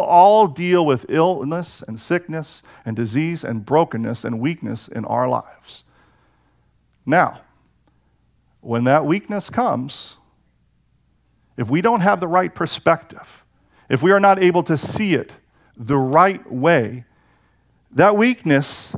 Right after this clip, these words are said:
that illness doesn't just wear down our bodies.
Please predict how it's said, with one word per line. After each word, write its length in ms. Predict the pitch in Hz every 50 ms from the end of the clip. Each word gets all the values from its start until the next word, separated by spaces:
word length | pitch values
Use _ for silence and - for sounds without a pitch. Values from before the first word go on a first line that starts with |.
| - -
that 320 | 123 127 185 202 214 185
illness 560 | 185 196 226 226 208 160 135 120 - - - - - - _
doesn't 360 | - 170 208 220 233 214 175
just 400 | 139 - 190 220 214 - - - _ - - - -
wear 360 | 127 131 143 202 214 214 208
down 480 | 180 135 123 175 185 208 208 190 165 151
our 220 | 147 143 143 139
bodies. 800 | 123 101 123 165 190 208 170 120 113 - - - - - -